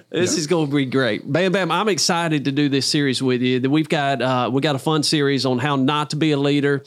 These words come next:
Speaker 2: Yep.
Speaker 1: I know you've been working hard on it too. We've got some amazing guests coming out. What are you looking forward to?
Speaker 2: I am looking to fig-, I am looking forward to finding out how people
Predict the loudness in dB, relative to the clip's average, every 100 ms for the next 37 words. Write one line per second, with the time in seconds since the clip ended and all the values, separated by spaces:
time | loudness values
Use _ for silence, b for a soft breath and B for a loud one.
0 | -8 -8 B B -4 0 2 2 2 2
1 | 2 0 0 0 2 2 2 0 0 0
2 | 2 2 2 0 0 0 2 2 2 2
3 | 0 0 0 0 0 0 0 0 0 2
4 | 0 0 -2 -2 -2 -2 -4 -6 b b
5 | b b -6 -2 0 2 2 2 0 -2
6 | -2 0 0 0 -2 0 0 -2 -4 -4
7 | -2 -2 -6 -10 -6 -4 -2 -2 -4 -4
8 | -6 -8 -6 -4 -6 -8 -6 -6 -8